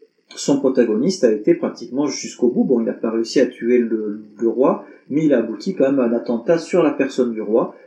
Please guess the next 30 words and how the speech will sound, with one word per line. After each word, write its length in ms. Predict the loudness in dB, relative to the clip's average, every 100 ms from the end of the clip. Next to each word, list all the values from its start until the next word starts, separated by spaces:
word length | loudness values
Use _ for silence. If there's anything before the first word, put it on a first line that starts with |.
| _
sur 200 | -2 0
la 100 | 2
personne 500 | 0 -2 0 -2 0
de, 380 | 2 2 0 -4
de 100 | -6
Ferdinand 460 | -2 -2 -2 -8 -2
deux, 160 | 2
à 80 | 2
la 80 | 0
suite, 280 | -4 -12 -12 -20 -20 -20 _ _
à, 220 | -2 0
à, 240 | -2 0 0
à 200 | 2 0
la 80 | 0
suite 220 | -2 -2
de 40 |
laquelle 300 | 0 0 0
il 60 | 2
a 60 |
été 200 | 0 0
arrêté, 360 | -2 -2 -2 2
il 60 | 2
a 20 |
été 160 | 0 -4
exécuté. 640 | -4 -8 -10 -4 -4 -4 -20 -20 _
En 120 | 0
tout 140 | 0 0
cas, 140 | 0
cet 180 | 0 0
attentat 580 | 0 0 2 4 4